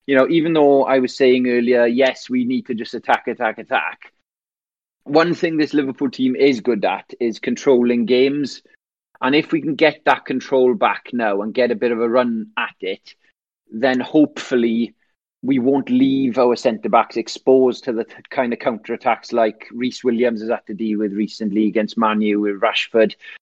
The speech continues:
You know, if we can learn to protect them a little bit better, then we might be able to get away with it a bit. But I just think it, it's too big an ask, really. We're gonna get found out in, in some games,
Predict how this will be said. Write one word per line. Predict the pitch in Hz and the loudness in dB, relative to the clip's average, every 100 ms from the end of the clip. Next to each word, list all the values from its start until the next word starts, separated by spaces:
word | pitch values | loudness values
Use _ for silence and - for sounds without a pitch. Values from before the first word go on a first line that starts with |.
| _ - | _ -2
You | 117 | 0
know, | 120 | 2
if | 151 - | 2 2
we | 160 | 2
can | 156 | 4
learn | 151 147 156 151 143 | 6 6 6 2 -2
to | 120 | -6
protect | 135 - 143 - - | -8 -4 -6 -4 -6
them | 123 | -2
a | 123 | 0
little | 123 120 | -2 -2
bit | 113 113 | -4 -2
better, | 120 120 - 98 95 101 _ _ _ _ _ _ _ | 0 0 -2 -4 -4 -6 _ _ _ _ _ _ _
then | 107 131 135 | 0 2 2
we | 127 | 0
might | 127 135 127 - | 2 2 0 -4
be | 131 | 0
able | 127 123 | 0 0
to | |
get | 120 123 | 2 2
away | 120 123 127 | 2 0 0
with | 127 | -2
it | 127 | -2
a | |
bit. | 117 135 - | -2 -4 -2
But | - 123 - | 2 2 2
I | 117 131 | -4 -4
just | 113 123 - | -6 -10 -4
think | 123 117 - - _ _ _ _ - | -4 -4 -12 -20 _ _ _ _ -4
it, | 139 - | -4 -4
it's | 151 - | -8 -8
too | - 151 | -2 0
big | 127 127 117 | 2 2 2
an | 117 | -2
ask, | 98 - - - | -8 -12 -16 -6
really. | 117 117 110 117 | -2 0 0 0
We're | 123 | -2
gonna | 110 139 131 | 0 0 2
get | 120 117 | 0 0
found | 127 117 113 | -2 -2 0
out | 113 104 | -2 -2
in, | 113 110 | -6 -6
in | 110 120 113 107 | -6 -6 -4 -4
some | - 139 120 120 | -2 2 2 2
games, | 110 110 104 107 98 | 2 2 0 -2 -6